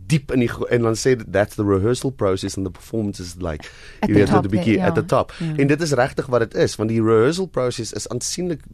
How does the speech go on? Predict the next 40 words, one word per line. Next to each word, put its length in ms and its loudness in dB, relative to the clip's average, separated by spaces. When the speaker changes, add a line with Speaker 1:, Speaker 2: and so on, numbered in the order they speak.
Speaker 1:
langer, 500 0
moeiliker, 600 0
want 140 -2
ek 60 -6
bedoel, 180 -2
jy 140 0
rehearse 500 2
van 200 -2
tien 260 2
tot 260 -2
ses 600 -2
en 140 -2
dan 120 0
moet 120 -4
jy 80 2
huis 220 2
toe 100 -6
gaan, 120 -4
dan 100 -4
moet 40 -10
jy 100 0
harmonies 420 0
leer, 220 -2
jy 80 0
moet 120 -4
jou 200 2
choreography 540 -2
leer, 220 -2
jy 60 -2
moet 120 -2
jou 120 -4
woorde 320 0
leer, 240 -2
jy 60 -2
moet 120 -2
jy 60 -2
Speaker 2:
Mm. 20 -2
Speaker 1:
weer 120 0
opstaan. 380 -2
So, 140 -2